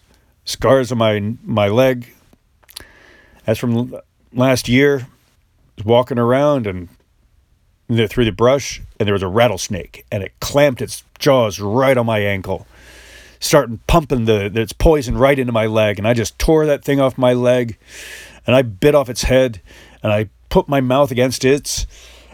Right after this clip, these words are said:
and I sucked out all its poison and spit the poison right down the throat of the snake, and it just shriveled up. And the second cowboy says, "Huh, yeah.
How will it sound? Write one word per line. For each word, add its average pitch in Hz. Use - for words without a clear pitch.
and 113
I 101
sucked -
out 143
all 135
its -
poison 165
and 113
spit -
the 143
poison 135
right 127
down 143
the 117
throat 143
of 113
the 107
snake, 135
and 127
it 120
just 104
shriveled 123
up. 98
And 113
the 98
second 113
cowboy 107
says, 107
"Huh, 117
yeah. 98